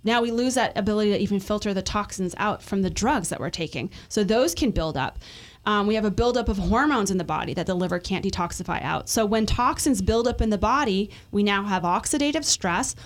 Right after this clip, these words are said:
which then causes damage to blood vessels. This is how we end up with heart disease because of these glyphosates. Damage to the organs and glands, which includes the pancreas and the liver itself. And we have damage to the cell membrane and the hormone receptors,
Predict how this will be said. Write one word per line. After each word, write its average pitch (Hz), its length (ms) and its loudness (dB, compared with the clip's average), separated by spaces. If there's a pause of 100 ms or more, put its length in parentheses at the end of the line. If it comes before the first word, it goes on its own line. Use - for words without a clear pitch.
(160)
which 208 160 -2
then 214 180 0
causes 190 400 -2
damage 190 420 0
to 339 100 0
blood 190 280 0
vessels. 190 460 -2
This 196 180 -4
is 214 120 -2
how 208 160 -2
we 196 120 0
end 196 140 0
up 196 100 -4
with 208 120 -4
heart - 260 -4
disease 170 360 -6
because 190 340 -6
of 175 40 -6
these 202 160 0
glyphosates. 180 680 -2 (380)
Damage 233 380 4
to 302 60 4
the 294 120 2
organs 226 580 2 (240)
and 202 120 2
glands, 202 360 2
which 220 160 0
includes 196 340 -2
the 190 80 -2
pancreas 214 640 0
and 208 100 0
the 175 60 0
liver 202 280 0
itself. 196 520 -2 (280)
And 214 140 0
we 240 60 2
have 240 240 0
damage 226 360 2
to 285 60 2
the 240 100 0
cell 226 280 2
membrane 226 540 2
and 214 120 2
the 202 60 2
hormone 269 340 2
receptors, 220 580 0